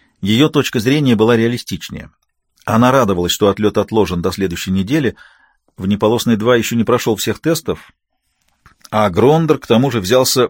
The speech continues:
профинансировать за счет Орги небольшой флот кораблей-обманок. Пока что готовы пятьдесят, еще столько же подоспеют к концу недели.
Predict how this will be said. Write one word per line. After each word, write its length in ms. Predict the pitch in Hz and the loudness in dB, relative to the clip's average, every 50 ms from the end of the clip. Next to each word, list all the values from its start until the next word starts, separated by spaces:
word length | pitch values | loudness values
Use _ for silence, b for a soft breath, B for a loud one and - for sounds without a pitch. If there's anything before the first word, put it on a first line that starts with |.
| - _ | -2 _
профинансировать 760 | - 104 107 - 123 123 120 117 - - 139 143 135 120 101 | -4 -2 -2 0 2 2 2 2 0 0 -2 0 0 0 0
за 100 | 92 107 | 0 0
счет 240 | 101 - 120 110 - - | 0 0 -2 -2 -2 0
Орги 380 | 139 156 180 165 113 95 80 - _ _ _ _ _ _ _ _ _ _ _ _ _ - | 0 0 0 0 -4 -6 -8 -8 _ _ _ _ _ _ _ _ _ _ _ _ _ -4
небольшой 480 | 95 95 104 98 107 104 - - 151 | 0 2 4 4 4 4 2 0 0
флот 300 | 147 - 123 139 156 - | 0 0 2 0 0 2
кораблей-обманок. 800 | - 120 117 113 107 117 123 131 120 120 104 85 76 64 - - _ _ _ _ B B B B B B B B B B B B | 2 2 2 2 2 2 2 2 2 0 -2 -2 -4 -6 -12 -20 _ _ _ _ B B B B B B B B B B B B
Пока 240 | - 85 82 - 117 | -8 -4 -2 0 0
что 160 | 113 - - | 0 0 -2
готовы 320 | 107 110 107 - 113 110 107 | -2 0 0 0 0 0 -2
пятьдесят, 560 | 107 120 107 107 120 - - 170 160 151 - - - _ _ _ _ _ _ _ _ _ | -2 -4 -6 -4 -4 -2 0 0 0 0 -2 -10 -20 _ _ _ _ _ _ _ _ _
еще 380 | - 95 98 - - - 143 156 | -12 -8 -6 -4 -2 0 0 0
столько 420 | - - - 143 160 160 - 156 | 0 0 0 0 0 0 0 -4
же 100 | 131 139 | -4 -2
подоспеют 540 | - - 104 107 101 - - 131 139 139 - | -2 -2 0 0 -2 -2 -2 -4 -4 -4 -4
к 40 | - | -4
концу 260 | - 110 101 - 127 | -4 -4 -4 -4 -4
недели. 420 | 120 131 123 101 85 71 64 - | -4 -4 -4 -4 -6 -6 -8 -10